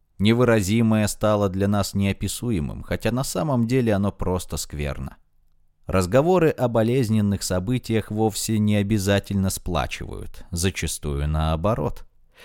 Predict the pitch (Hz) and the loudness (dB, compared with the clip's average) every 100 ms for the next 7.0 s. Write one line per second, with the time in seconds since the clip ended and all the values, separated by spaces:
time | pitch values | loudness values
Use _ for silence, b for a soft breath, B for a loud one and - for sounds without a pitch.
0 | B - 104 113 123 117 - 110 104 95 | B -4 2 4 4 4 2 2 2 4
1 | 98 95 82 98 95 - 98 95 92 92 | 2 2 2 2 0 -2 -2 -2 0 2
2 | 95 - 98 107 117 113 123 92 - 92 | 2 0 -4 0 0 0 0 0 0 -2
3 | 92 95 113 - 92 98 104 98 92 95 | 0 2 0 0 -2 0 0 0 0 -2
4 | - 95 104 101 90 87 95 92 80 85 | -4 -2 0 0 0 0 2 2 2 2
5 | 85 78 82 80 92 107 - - 73 71 | 2 0 0 2 2 0 -2 -4 -4 -4
6 | - 80 80 76 78 80 65 50 50 - | -4 -4 -2 -2 -2 -4 -8 -10 -14 -16